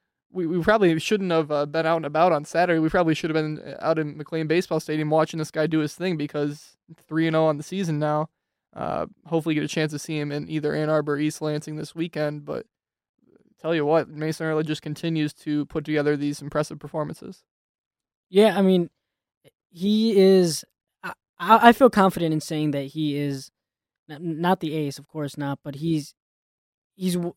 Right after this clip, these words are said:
Speaker 2: he's the leader in that, one of the leaders in that, and the young leader too in that bullpen or that, uh,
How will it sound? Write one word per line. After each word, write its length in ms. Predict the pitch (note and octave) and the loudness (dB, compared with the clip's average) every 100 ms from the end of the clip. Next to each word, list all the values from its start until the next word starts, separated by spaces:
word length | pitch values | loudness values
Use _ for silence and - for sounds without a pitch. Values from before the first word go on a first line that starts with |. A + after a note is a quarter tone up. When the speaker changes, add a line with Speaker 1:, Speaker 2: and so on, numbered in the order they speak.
| _ | _
Speaker 2:
he's 200 | - G3 | -4 0
the 100 | G3 | 4
leader 300 | F3+ F3 D#3+ | 6 6 4
in 100 | C#3+ C#3 | 4 2
that, 160 | C#3 D#3 | 0 -2
one 260 | F3 G#3 | 4 6
of 60 | G3+ | 6
the 80 | E3 | 4
leaders 440 | D#3+ D#3 D3+ C#3 | 4 2 2 0
in 120 | D3 | -2
that, 100 | D3 | 0
and 140 | F#3+ A3 | 4 6
the 40 | |
young 280 | G#3+ C4+ D4 | 8 8 8
leader 260 | G#3 F3 | 6 4
too 320 | E3 - C4+ E3+ | 2 0 0 0
in 140 | D#3+ | 0
that 200 | D#3 D3 | 0 -2
bullpen 560 | G3 A#3+ - C#3+ C3+ F3 | -4 -6 -6 -8 -8 -4
or 200 | E3+ E3+ | 0 2
that, 180 | F3 | 2
uh, 160 | D#3+ D3 | 0 -4